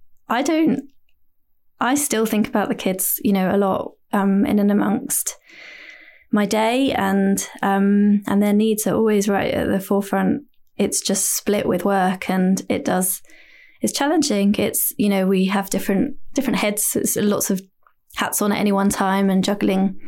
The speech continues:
lots of things. Um, so I think it's not clean cut in terms of, "Right now, I'm ready to leave the children behind and go back to work." I think it's just, I think about all of it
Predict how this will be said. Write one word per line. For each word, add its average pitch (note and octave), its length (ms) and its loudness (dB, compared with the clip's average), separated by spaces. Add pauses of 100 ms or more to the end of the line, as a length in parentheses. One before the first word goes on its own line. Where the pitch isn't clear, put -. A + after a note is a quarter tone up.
(520)
lots - 220 -2
of G3 80 -2
things. E3+ 400 0
Um, G3 540 0 (200)
so - 160 -2
I G#3+ 60 0
think A3+ 220 0
it's - 120 -4
not - 260 -2 (220)
clean F#3 480 0 (200)
cut - 480 -4 (120)
in F3+ 520 0 (480)
terms F3+ 380 0
of, F3 200 -2
"Right F3 280 -2
now, F3 400 0
I'm F3+ 340 0
ready F3+ 320 0
to F3+ 320 -2
leave F3+ 140 0
the F#3+ 80 -4
children G3+ 320 -2
behind F#3 280 0
and - 100 2
go - 100 -2
back - 180 -6
to G#3 100 -2
work." - 260 -2
I - 40 -4
think F#3 280 -2
it's - 140 -6
just, - 320 -4 (480)
I G3+ 40 -4
think F3 220 -2
about E3+ 240 -2
all D#3+ 140 0
of F3 120 -2
it - 240 -4